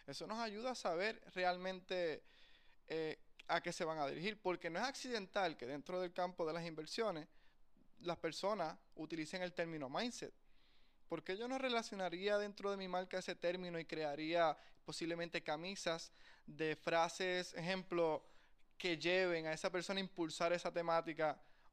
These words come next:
o esa visión? Ya está. Ya estoy a-, analizando que dentro del círculo o el marco donde yo me encuentro, hay una serie de aprendizajes de personas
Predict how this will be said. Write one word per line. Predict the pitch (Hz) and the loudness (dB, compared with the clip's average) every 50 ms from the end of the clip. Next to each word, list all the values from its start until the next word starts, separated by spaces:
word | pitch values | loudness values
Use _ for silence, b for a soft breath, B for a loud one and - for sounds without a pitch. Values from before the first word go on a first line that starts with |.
| - - - - | -20 -20 -6 -2
o | 143 151 156 156 | 0 2 2 2
esa | 160 156 - 185 170 | 2 2 2 2 2
visión? | 160 170 160 - 165 160 143 127 - - - - - - | 2 0 -2 -2 -2 -4 -4 -4 -6 -12 -20 -20 -20 -20
Ya | - 143 139 143 139 | -18 -8 -6 -4 -4
está. | 160 - - - - 339 320 - - - - - - - 240 175 147 | -4 -6 -8 -4 -2 -2 -2 -2 -6 -10 -20 -20 -20 -18 -18 -16 -4
Ya | 151 156 160 | -2 -2 -2
estoy | - - - 208 214 220 | -2 -2 -4 0 4 6
a-, | 214 202 208 214 214 202 | 6 6 6 6 4 0
analizando | 202 202 208 214 220 208 - 247 233 214 190 170 165 160 | 2 2 2 2 0 2 2 2 2 2 0 0 -2 -2
que | - 170 151 | -2 -4 -4
dentro | 147 151 151 156 143 - 139 143 139 | -2 -4 -6 -6 -6 -6 -6 -6 -4
del | 143 143 139 139 | -4 -6 -6 -8
círculo | - - 196 196 196 - - 214 196 196 190 | -8 -8 -8 -8 -8 -4 -2 0 2 2 2
o | 180 - - 160 | 0 0 0 -2
el | 147 143 | -2 0
marco | 147 151 151 - 180 | -2 -4 -4 -2 -2
donde | 180 175 180 175 | -2 0 0 0
yo | 180 190 | 0 0
me | 190 190 | 0 -4
encuentro, | 185 - - 226 214 185 - 160 160 175 B B B B B B B B - | -8 -6 -6 -6 -6 -4 -4 -6 -6 -6 B B B B B B B B -6
hay | - - 165 175 | -2 -2 -2 0
una | 190 208 214 | 0 -2 -2
serie | 196 - - 208 208 208 214 214 208 202 214 b b b b b b b | -2 0 0 0 2 2 2 2 2 0 -2 b b b b b b b
de | - 165 165 170 | -8 2 4 4
aprendizajes | 160 156 - 160 160 160 151 156 156 - - 214 202 170 156 147 156 - - - - - - - - - - - - | 4 4 2 -2 -2 -4 -6 -8 -6 0 2 4 4 4 0 -4 -10 -16 -20 -20 -20 -20 -20 -20 -20 -20 -20 -18 -8
de | 143 139 131 | -6 -6 -6
personas | - 120 - - 113 131 156 165 175 165 | -6 -8 -8 -10 -8 -4 -4 -4 -4 -4